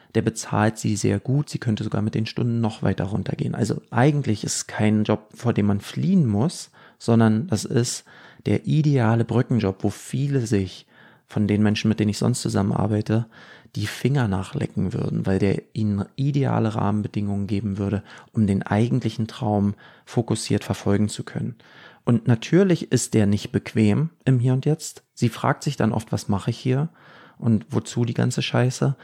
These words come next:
Aber das wäre dann halt ein guter zusätzlicher Antrieb, um in der verbleibenden Freizeit den Fokus auf die richtigen und wichtigen Schritte zu legen und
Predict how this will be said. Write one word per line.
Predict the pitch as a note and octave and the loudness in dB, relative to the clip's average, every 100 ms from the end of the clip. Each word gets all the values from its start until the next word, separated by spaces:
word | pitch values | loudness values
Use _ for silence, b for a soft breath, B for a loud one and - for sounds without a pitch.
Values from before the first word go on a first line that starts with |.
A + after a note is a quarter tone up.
| B B B - | B B B -6
Aber | A2 A2 | -2 0
das | A2+ A#2 - | 0 0 0
wäre | A#2 A#2 A#2 | 2 2 2
dann | A2+ A2+ A2 | 2 2 2
halt | A2+ G#2+ G#2 - b - | 2 2 0 -4 b 0
ein | A2+ A2 | 2 2
guter | - D#3 F3+ D3+ C3+ | 2 2 2 0 0
zusätzlicher | - C#3+ C3 - A#2+ A2 - | 0 2 0 -2 -2 -2 2
Antrieb, | A2+ F3 F#3 - G#2 A#2+ - - - | 4 4 2 -2 -4 -4 -6 -6 2
um | D#3+ F3 | 4 4
in | D3+ | 2
der | B2+ - | 0 0
verbleibenden | A#2+ A2+ A#2+ A#2+ A2+ G#2+ | 0 2 2 4 2 0
Freizeit | - G#2+ G#2 - G#2 G2 - B B B | 2 2 0 -2 0 0 -2 B B B
den | G#2 | 0
Fokus | G2+ - C3+ C#3 C3 B2 | 0 2 2 2 0 -2
auf | - - | -6 -4
die | A2 | -2
richtigen | A#2 C3 - - A2+ | 0 -2 -4 0 0
und | G#2+ A#2 | 0 0
wichtigen | A#2 - - G#2 | -2 -4 -4 -4
Schritte | - A#2 A#2+ | -4 -4 -4
zu | - G#2 | -4 -2
legen | G#2 A2 A2 A2+ B B B B B | 0 0 -2 -2 B B B B B
und | A#2+ A#2 A2+ | 2 2 0